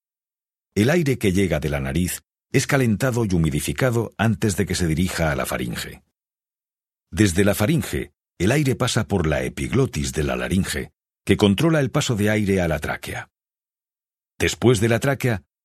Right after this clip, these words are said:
continúa por un tubo largo de entre diez y doce centímetros hasta un punto que se separa en dos, hacia el bronquio derecho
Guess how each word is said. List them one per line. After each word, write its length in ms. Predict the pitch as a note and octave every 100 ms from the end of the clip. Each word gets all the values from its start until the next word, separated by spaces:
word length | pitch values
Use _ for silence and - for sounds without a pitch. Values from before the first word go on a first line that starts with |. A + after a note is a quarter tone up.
| -
continúa 540 | F#2+ F2+ G2 C#3 B2+
por 120 | F#2+
un 180 | A#2+ A#2
tubo 320 | - C3+ A2+
largo 340 | G2+ A#2+ G#2+ G#2+
de 140 | F2+
entre 280 | E2+ D2+ D2+
diez 320 | F2+ B2+ -
y 80 | F#2
doce 260 | F#2+ F#2+
centímetros 720 | E2 E2+ D2 A#2+ A2+ A2 G2+ - - - _
hasta 220 | - - A2
un 180 | E3+
punto 400 | C#3+ D#3 D3 C#3
que 140 | B2+ G2+
se 100 | G2
separa 380 | - F2+ A2 G#2
en 100 | G2+
dos, 300 | G2+ - - _ _ _ _ _ -
hacia 260 | D#2 - C2+
el 80 |
bronquio 400 | C2+ D#2+ D#2 D2
derecho 500 | C#2 F2 D3 - C#3